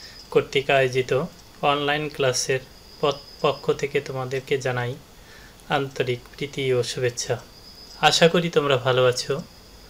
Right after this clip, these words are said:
আজ তোমাদের সামনে নিয়ে এসেছি এসএসসি vocational শাখার নবম শ্রেণীর একটি পাঠ, লোহা। তাহলে চলো আমরা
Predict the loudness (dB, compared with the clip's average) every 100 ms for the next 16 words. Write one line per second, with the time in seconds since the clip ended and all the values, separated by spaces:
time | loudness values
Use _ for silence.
0 | -20 -20 -20 -14 4 8 8 6 2 -4
1 | -10 -10 0 2 4 4 2 2 0 0
2 | 0 2 2 0 -4 -4 -6 -6 -10 -20
3 | -20 -20 -20 -20 -20 -20 -20 0 4 4
4 | 4 2 0 0 0 0 2 2 2 0
5 | -2 0 0 0 0 0 0 -2 -2 -2
6 | -4 -4 -8 -4 -2 -2 -2 -12 -18 -20
7 | -20 -20 -20 -4 4 4 4 -4 -6 -20
8 | -20 -20 -20 -20 -20 -2 2 2 2 0
9 | 2 2 2 0 -4 -20 -20 -20 -20 -20
10 | -8 -2 0 2 0